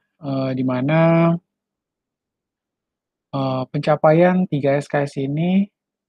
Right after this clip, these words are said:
tentunya kalau Anda bisa dapat nilai baik, tentu akan meningkatkan juga indeks prestasi kumulatif Anda.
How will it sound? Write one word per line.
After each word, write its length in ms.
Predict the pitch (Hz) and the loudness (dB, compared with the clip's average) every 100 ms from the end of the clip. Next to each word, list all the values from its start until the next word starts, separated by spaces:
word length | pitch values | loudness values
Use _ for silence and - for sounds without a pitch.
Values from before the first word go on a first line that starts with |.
| _ _ _ _ - | _ _ _ _ -10
tentunya 880 | 143 147 139 156 180 185 185 180 165 | -8 -4 -4 -2 -2 0 0 -2 -4
kalau 320 | - 143 147 | -2 0 2
Anda 240 | 147 156 165 | 0 0 -2
bisa 160 | 156 | 0
dapat 240 | 147 143 147 | -2 -2 -4
nilai 320 | 151 147 143 | -4 -2 -2
baik, 400 | 135 139 156 202 _ _ _ _ _ _ _ _ _ _ | -2 -2 -2 -4 _ _ _ _ _ _ _ _ _ _
tentu 240 | - 151 180 | -12 -4 -2
akan 320 | 160 170 165 | -2 -2 -2
meningkatkan 560 | 156 156 151 - 156 151 | -2 -4 -6 -6 -6 -4
juga 320 | 160 156 151 - _ _ _ _ _ | -2 -4 -4 -8 _ _ _ _ _
indeks 640 | - 151 151 151 - - - | -6 -4 -2 -6 -10 -20 -8
prestasi 640 | 147 143 139 135 151 - | -8 -6 -8 -8 -10 -10
kumulatif 560 | 147 139 135 135 139 - | -10 -8 -6 -8 -10 -16
Anda. 400 | 127 123 127 | -18 -18 -20